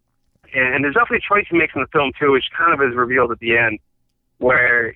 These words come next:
it can go a lot of different ways, 'cause he's an ex-police officer. It's kinda like the backstory of the character, wh-, which we don't really get into in, in the film, but he does have training where it could have gone differently. So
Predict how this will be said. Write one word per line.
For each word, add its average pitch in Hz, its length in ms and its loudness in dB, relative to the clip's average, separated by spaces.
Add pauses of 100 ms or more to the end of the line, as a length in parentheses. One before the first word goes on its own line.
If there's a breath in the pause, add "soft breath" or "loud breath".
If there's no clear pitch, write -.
(140)
it 139 140 -10
can 143 80 -8
go 135 140 4
a 131 40 4
lot 135 120 4
of 123 60 -2
different 127 260 0
ways, 113 200 0
'cause 127 100 -10
he's 143 140 0
an 139 120 2
ex-police 135 500 0
officer. 113 520 -2
It's 110 120 -8
kinda 156 160 2
like 127 100 2
the 113 60 -6
backstory 120 480 0
of 110 120 -10
the 117 80 -14
character, 120 320 -2 (100)
wh-, 139 120 -16
which 165 220 2
we 180 80 4
don't 160 120 4
really 139 140 2
get 120 140 -2
into 120 360 -2
in, 110 160 -6
in 113 140 -6
the 98 200 -6 (100)
film, 120 320 2 (580 loud breath)
but 123 240 2 (100)
he 156 100 -18
does 143 340 0
have 120 500 0 (420)
training 156 480 0
where 123 160 2
it 117 80 0
could 147 100 -2
have 127 80 -2
gone 120 200 0
differently. 110 480 -4 (140)
So 131 420 2